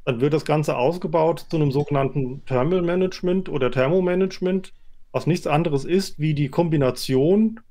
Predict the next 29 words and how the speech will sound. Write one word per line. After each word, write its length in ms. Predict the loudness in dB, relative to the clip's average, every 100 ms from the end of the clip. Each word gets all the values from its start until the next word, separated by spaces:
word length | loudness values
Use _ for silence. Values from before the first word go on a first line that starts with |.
| -8
von 360 | 0 0 0 0
Heizen 440 | 2 2 0 -4
und 180 | -4 -6
Kühlen, 460 | -2 2 4 4 4
nicht 260 | 0 0
nur 140 | 0 0
für 140 | 0
den 160 | -2 -2
Innenraum, 800 | 0 0 0 0 2 2 0 -8 -20 -20 -4
sondern 420 | 0 4 4 2
eben 320 | 2 0 2
auch 380 | 2 2 2 -6 _ _ -20 -20 -4
für 100 | -2
den 160 | -2 0
Akku, 520 | 0 0 0 -2 -8 _ _ -6
für 80 | -4
den 120 | 0
Motor, 760 | 2 2 2 2 4 2 -2 -10 -20 -20 -10
für 80 | 0
das 160 | 0 2
Ladegerät, 760 | 2 2 0 0 0 0 -2
für 100 | -4
das 140 | -6 -4
A-C-D-C-Gerät. 960 | -6 -4 -4 -4 -4 -4 -2 -2 -4 -8 -20 -20 _ -20 -20 -14 0
Und, 520 | 4 4 2 -4 -2
ähm, 460 | 2 4 4 0 -4 -14 -20 -20 -20 _ -20 -20 -20 _ _ -4
der 140 | -2 0
Witz 200 | 0 -2
ist, 300 | -4 -6